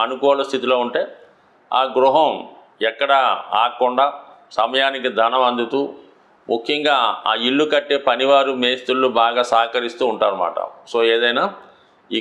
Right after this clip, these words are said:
కుజుడు బలం ఉంటేనే వాడు ఒక లీడర్గా, ఒక మేస్త్రిగా రాణించగలుగుతూ ఉంటాడు. అటువంటి కుజుడు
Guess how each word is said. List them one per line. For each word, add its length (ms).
కుజుడు 320
బలం 340
ఉంటేనే 420
వాడు 220
ఒక 120
లీడర్గా, 580
ఒక 160
మేస్త్రిగా 720
రాణించగలుగుతూ 760
ఉంటాడు. 340
అటువంటి 400
కుజుడు 340